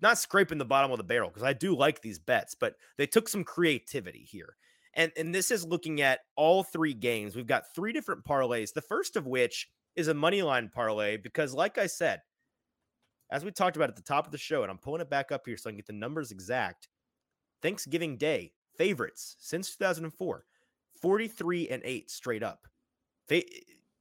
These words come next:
spreads aside, favorites win these games for one reason or ano-, or another. They win regularly, and, uh, in two of these games, at least, we've got ten-point lines.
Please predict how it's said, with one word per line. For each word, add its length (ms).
spreads 420
aside, 500
favorites 600
win 460
these 280
games 500
for 140
one 280
reason 280
or 40
ano-, 340
or 180
another. 400
They 140
win 440
regularly, 760
and, 200
uh, 120
in 220
two 220
of 60
these 160
games, 280
at 80
least, 300
we've 140
got 280
ten-point 640
lines. 640